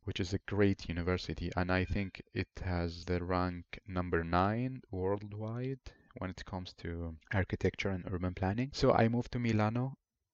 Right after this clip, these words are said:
and in Milano, a big change happened in my life because there I attend, I don't know how many courses they have, another system in Milano, like, so many courses in, uh, at once. I learned so much about urban planning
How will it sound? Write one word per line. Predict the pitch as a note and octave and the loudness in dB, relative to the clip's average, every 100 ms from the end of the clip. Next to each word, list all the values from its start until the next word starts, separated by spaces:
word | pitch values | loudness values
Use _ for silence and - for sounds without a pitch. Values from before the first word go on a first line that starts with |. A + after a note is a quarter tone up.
| _ - | _ 4
and | G#2+ G#2 - | 4 4 -2
in | G#2+ G#2+ | -2 0
Milano, | G#2+ G#2+ A#2 G#2 F#2 F#2 - | 4 6 6 4 0 -2 -4
a | F2+ - | -6 0
big | - A2 - | 4 4 2
change | - F#2 F#2+ | -2 -2 -2
happened | - F2+ - F#2+ | -4 -4 -2 -4
in | F2+ | -2
my | E2+ E2+ | -4 -2
life | E2+ A2+ B2+ - - | -2 -2 -4 -10 -12
because | F#2+ - F2+ E2+ E2+ - | -10 -8 -6 -6 -6 0
there | F2+ F2+ F2 | 2 2 0
I | F#2+ | 0
attend, | F2 G2+ F2+ - - | 0 -2 -4 -8 -12
I | F#2 | -6
don't | F#2 | -4
know | F2+ | -4
how | F2 E2+ | -4 -4
many | F2 | -6
courses | - - F#2 - E2+ - | -6 -6 -6 -6 -2 2
they | F2+ | 2
have, | F2 F2 - | 0 -2 -2
another | F#2 G2 F2+ E2+ E2 | 0 2 2 -2 -2
system | - A2 - F2 | -2 -2 -2 -2
in | E2 | -2
Milano, | E2+ E2+ E2+ E2+ | 0 0 0 0
like, | E2+ | -2
so | - G2+ | -2 -2
many | F#2+ F2+ | -2 -2
courses | - - F#2+ - F2 E2+ | -6 -4 -4 -2 -4 -4
in, | F2 E2+ E2+ | -6 -6 -4
uh, | E2+ E2+ | -4 -6
at | - - | -12 -8
once. | F2+ E2+ E2 - _ | -6 -6 -8 -16 _
I | G2+ G2+ G#2 G#2+ - | 8 8 8 6 4
learned | G#2 A2+ B2 B2+ B2 | 6 8 8 6 2
so | - - - G#2+ G#2 | -4 -8 -4 -2 -2
much | F#2 F2 F2 - - - | 0 0 0 -2 -8 -2
about | F2 E2 E2 E2+ - - _ | 0 0 -2 -6 -12 -18 _
urban | G2 F2 D#2+ E2+ | -2 0 -2 -2
planning | F2 D#2+ D#2+ | -2 0 -2